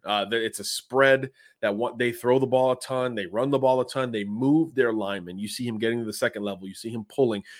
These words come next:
you see him reach blocking, leading screens, just as much as you see him pass setting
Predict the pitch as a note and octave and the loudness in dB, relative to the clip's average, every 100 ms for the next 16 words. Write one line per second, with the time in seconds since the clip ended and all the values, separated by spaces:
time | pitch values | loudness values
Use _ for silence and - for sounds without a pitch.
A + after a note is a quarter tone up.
0 | - A#2+ B2+ B2 A2 C3 C#3+ - A2+ G2 | -10 -6 -2 -2 2 2 2 2 2 2
1 | - G2 G#2 B2 C3 C3 - - D3 C#3 | -2 -10 -4 0 0 0 -4 -4 0 2
2 | A#2+ G#2+ - - - D3 D#3 C#3 D3+ C#3+ | 0 -2 -10 -8 4 4 4 2 2 2
3 | C3 B2 A#2 C3 A#2+ G#2+ A2+ A2+ A2+ - | 0 -2 -4 -2 -2 -2 2 2 2 2
4 | G#2+ G#2 | 0 0